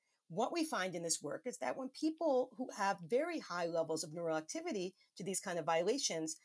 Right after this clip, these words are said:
have higher self-control, but lower openness and creativity on other tasks. So which is better, tight or loose? If you had to design a world, what would you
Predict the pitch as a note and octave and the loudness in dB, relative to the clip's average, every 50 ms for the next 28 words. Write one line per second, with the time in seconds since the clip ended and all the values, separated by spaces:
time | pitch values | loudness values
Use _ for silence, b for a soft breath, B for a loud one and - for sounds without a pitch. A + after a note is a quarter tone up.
0 | B B B B B - - G3+ F#3 - - A#3 A#3 C#4 E4 D#4 - - G3+ F3 | B B B B B -4 -2 -2 -2 -2 0 2 2 4 4 4 4 4 4 2
1 | - - E3+ D3+ - - E3+ C#3 C#3+ F#3+ A#3 D#4+ D#4+ - _ - D4 C4+ C4 B3+ | -2 -4 -6 -6 -2 0 2 2 2 2 0 -2 -6 -4 _ 0 0 2 2 4
2 | C#4+ C#4+ C#4+ C#4+ C#4 - - F#3+ F#3 - F#3+ F3 E3+ E3+ - E3+ C#3 - - D#3+ | 4 4 6 4 4 4 2 -2 0 0 -2 0 2 2 0 0 -2 -2 -4 -4
3 | D3+ D3 - A3 G3 G3+ C#3 C#3+ C#3+ - D3 D3+ - D#3 D#3 D#3 D3+ - D3+ - | -4 -4 -4 -6 -4 -4 -6 -6 -8 -8 -10 -8 -6 -6 -6 -6 -6 -8 -8 -8
4 | - - - - - - - - - _ _ _ _ _ _ _ _ _ _ _ | -6 -6 -6 -2 0 0 -2 -2 -4 _ _ _ _ _ _ _ _ _ _ _
5 | _ _ _ B B B B B - - F4 D#4+ F4+ A#4+ C5+ - C#5 F#4+ - - | _ _ _ B B B B B 2 2 4 4 4 4 6 6 4 4 4 4
6 | F#3+ E3 F3 D#3+ - - - _ - - A3+ A3 G#3+ G#3+ G3 D#3+ D#3+ D#3 - - | 4 4 4 4 0 -2 -6 _ -4 0 0 2 2 2 2 0 -2 0 2 2
7 | - - E3 G3+ A3 C4+ B3+ A#3 B3+ B3 B3+ F3+ G3+ F#3+ D3+ F3 D#3+ D#3+ F#3 A3 | 2 2 2 0 -2 -2 -2 -2 -2 -2 -2 0 0 0 0 0 0 2 0 0
8 | C4 C4+ A3 E3+ D3+ C#3+ C#3 D#3 G#3 G3+ E3 C#3+ D3+ F#3 - - G3 G#3 E3+ D3 | 0 0 0 2 2 2 2 2 0 -2 -4 -2 0 0 0 0 -4 -6 -6 -4
9 | E3 D#3 D3 D3+ G#3 | -4 -2 -2 -4 -4